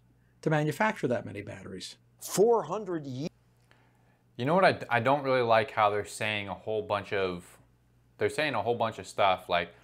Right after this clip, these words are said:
Speaker 3: the laws of physics won't let it happen. He's not really explaining any of this.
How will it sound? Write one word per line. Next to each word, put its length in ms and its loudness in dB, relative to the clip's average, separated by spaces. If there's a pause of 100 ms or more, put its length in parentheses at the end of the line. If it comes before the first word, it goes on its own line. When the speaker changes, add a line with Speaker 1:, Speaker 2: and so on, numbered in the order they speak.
(220)
Speaker 3:
the 100 -6
laws 320 4
of 100 -8
physics 460 -2
won't 240 -4
let 140 0
it 40 -4
happen. 480 0 (380)
He's 180 -20
not 300 -2
really 240 -2
explaining 800 -6
any 280 -8
of 120 -8
this. 320 -18